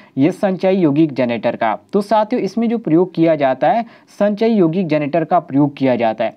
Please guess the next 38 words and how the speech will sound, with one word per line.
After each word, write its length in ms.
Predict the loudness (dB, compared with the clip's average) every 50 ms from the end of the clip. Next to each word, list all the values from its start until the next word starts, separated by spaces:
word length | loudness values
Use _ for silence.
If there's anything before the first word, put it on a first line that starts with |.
| -8
ध्यान 240 | -6 -4 -2 -2 -2
रखिएगा। 380 | -2 -2 -4 -2 -2 -2 -2 -4 -8 -16 _ _
तो 60 | 0 2
ये 80 | 2 4
आपका 280 | 2 2 2 0 -2 0
डी 220 | 0 0 0 2
ऑप्शन 300 | 2 2 0 -2 -6 -8 -4
करेक्ट 380 | -2 -2 0 0 -2 -2 -4
आंसर 220 | -4 -4 -4 -6 -4
हो 120 | -4 -2
जाता 260 | 0 0 0 2 0
है, 120 | -2 -2 -4 -4
मिला 220 | -2 0 2 2
लीजिएगा 320 | 2 0 0 0 -2 -2 -4
सभी 280 | -4 -4 -4 -2 -2 -2
लोग। 240 | -2 -4 -4 -6 -10 _ _ _ _ _ -2
आगे 240 | 0 0 0 0
देखते 260 | 0 0 0 0 -2 -2
हैं 60 | -2
हम 100 | -2 -2 -2
अगले 260 | -2 0 0 0 0
क्वेश्चन 380 | 0 -2 -4 -4 -4 -8 -8
को। 220 | -8 -8 -8 -10 -10 -12 -16 _ _ _ _ _ _ _ _ _ _ _ _ _ _ -20 _ -2
क्वेश्चन 280 | 0 0 2 2 0 0
नंबर 280 | 0 2 2 0 0 0
पाँच 360 | 0 0 0 0 -2 -4 -6 -6
में, 160 | -6 -6 -8 -8 -14 -20 -20 -20 _ -4
जिसमें 300 | -4 -2 0 2 2 2
पूछा 280 | 2 0 0 0 0 0
गया 140 | 2 2 2
है 80 | 0 0
क्वेश्चन 440 | 0 0 0 0 0 0 -2 -2 -2
कि 140 | -2 -2 -2
बड़ी 280 | 0 0 0 0 -2
क्षमता 380 | -4 -4 -6 -6 -2 0 0 0
की 180 | 0 0 0 2
डीसी 300 | 2 2 2 2 -2 -2
जनरेटर 540 | 0 0 0 0 0 0 0 0 0 0